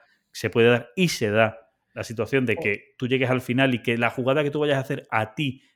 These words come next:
Speaker 1: ni te sume ni te quite puntos, pero tú puedas decidir poner tu carta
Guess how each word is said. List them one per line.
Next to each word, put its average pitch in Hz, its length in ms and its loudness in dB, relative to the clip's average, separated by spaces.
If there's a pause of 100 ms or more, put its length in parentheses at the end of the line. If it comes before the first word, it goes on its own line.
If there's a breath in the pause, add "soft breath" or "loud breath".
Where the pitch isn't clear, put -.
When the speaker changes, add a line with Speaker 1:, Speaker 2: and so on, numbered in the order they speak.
(100)
Speaker 1:
ni 120 300 -2
te 104 160 0
sume 147 380 -4
ni 104 100 -4
te 101 140 0
quite 120 180 0
puntos, 143 340 -4
pero 165 400 -2
tú 131 120 -6
puedas 135 200 4
decidir 135 520 -2
poner 113 440 -4
tu 123 120 -2
carta 113 400 -2